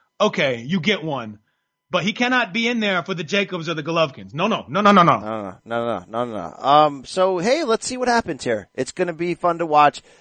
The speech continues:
Speaker 2: I hope we don't get let down, but Canelo, uh, if you wanna come back to M S G, I, I'm all in, bro, and you can fight whoever you want, 'cause that was a fun atmosphere. I'm a New York-based guy. Let's do it.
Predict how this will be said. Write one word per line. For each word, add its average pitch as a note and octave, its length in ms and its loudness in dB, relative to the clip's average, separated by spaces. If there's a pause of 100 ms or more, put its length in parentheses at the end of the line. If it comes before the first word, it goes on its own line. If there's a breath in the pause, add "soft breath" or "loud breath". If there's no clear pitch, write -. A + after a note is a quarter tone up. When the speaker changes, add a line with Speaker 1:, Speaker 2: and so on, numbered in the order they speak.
Speaker 2:
I C3 100 0
hope C#3+ 180 -2
we D3 100 -2
don't C3+ 180 -2
get A#2+ 160 0
let B2+ 200 2
down, B2+ 300 2
but A2 260 -4 (300 soft breath)
Canelo, D3+ 580 2
uh, B2 320 4
if - 140 -10
you E3+ 60 -8
wanna A#3+ 140 -4
come F#3 120 -6
back G3 160 0
to G3 80 -2
M F#3 120 -2
S F3+ 100 -6
G, G3 360 -6
I, D3 220 0
I'm D3+ 220 -2
all D#3+ 160 2
in, D3 80 -4
bro, A#2+ 160 -2
and A#2+ 80 -2
you A#2+ 60 -8
can C3+ 100 -6
fight C#3 180 2
whoever C3 220 0
you A#2+ 100 -6
want, A2+ 220 -2
'cause G2+ 100 -14
that B2 180 2
was B2 200 0
a A#2 80 -2
fun A#2 260 -4
atmosphere. G#2 640 -4 (380 soft breath)
I'm A#2 180 -2
a A#2 60 -6
New A#2 100 -10
York-based A2+ 580 -4
guy. G#2 180 -2
Let's G#2 280 -10
do G2 140 -12
it. - 120 -14